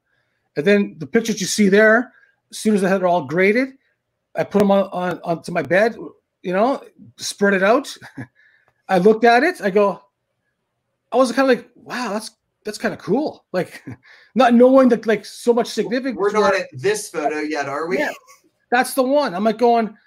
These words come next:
Speaker 1: "Huh." You know, I said, "I want a couple more if I can get some more." So I did that. So I,
Speaker 2: Oh
Speaker 1: I
Speaker 2: my
Speaker 1: bought
Speaker 2: goodness.
Speaker 1: probably another four more copies with those other ones I have it there.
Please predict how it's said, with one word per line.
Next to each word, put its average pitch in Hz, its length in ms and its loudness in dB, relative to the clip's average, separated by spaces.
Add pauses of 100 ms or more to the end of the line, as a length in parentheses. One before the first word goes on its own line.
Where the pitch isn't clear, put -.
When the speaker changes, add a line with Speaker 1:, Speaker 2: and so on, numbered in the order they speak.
(240)
Speaker 1:
"Huh." 415 300 -2 (360)
You 240 80 -2
know, 254 280 0
I 247 60 0
said, 247 300 -4
"I 285 100 -2
want 339 180 2
a - 40 -2
couple 240 240 -2
more 320 240 0
if - 100 -4
I 202 60 -2
can 202 160 -4
get 190 160 -4
some 190 140 -10
more." 170 140 -6
So 247 200 0
I 240 60 4
did 349 180 -4
that. - 340 -6 (260)
So - 160 0
I, 214 40 0
Speaker 2:
Oh 165 120 -8
Speaker 1:
I 220 60 0
Speaker 2:
my 165 80 -4
Speaker 1:
bought 220 100 4
Speaker 2:
goodness. 226 180 2
Speaker 1:
probably 220 280 -2
another 214 280 -6
four 247 160 0
more 240 140 0
copies 254 460 -4
with 180 100 -8
those 202 160 0
other 214 120 0
ones 208 120 -2
I 208 60 0
have 214 140 -2
it 214 80 -12
there. 294 300 -6